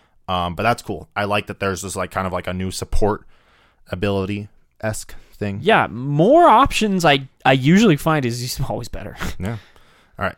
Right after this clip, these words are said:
Speaker 1: so I had to switch pages real quick. My apology. Um, next thing that we saw is they're changing how they're doing weapons. Instead of a primary special
Speaker 2: Fascinating.
Speaker 1: heavy slot,
Speaker 2: Mm-hmm.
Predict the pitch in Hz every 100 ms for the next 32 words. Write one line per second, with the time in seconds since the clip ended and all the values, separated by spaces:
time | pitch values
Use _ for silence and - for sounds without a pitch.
0 | - - 85 80 85 80 90 - 85 85
1 | 85 - 87 - 139 139 135 127 - -
2 | - 113 107 104 104 110 _ _ - -
3 | - - 139 - - 139 135 127 110 131
4 | 123 123 113 - 113 110 107 104 104 92
5 | - - 104 101 - - 117 127 135 120
6 | 110 107 104 98 95 107 135 - - -
7 | - - - - - - - 104 117 117
8 | 107 113 107 104 101 - - 117 120 117
9 | 117 113 117 104 110 117 101 98 104 151
10 | 165 151 107 - 107 95 95 - 113 120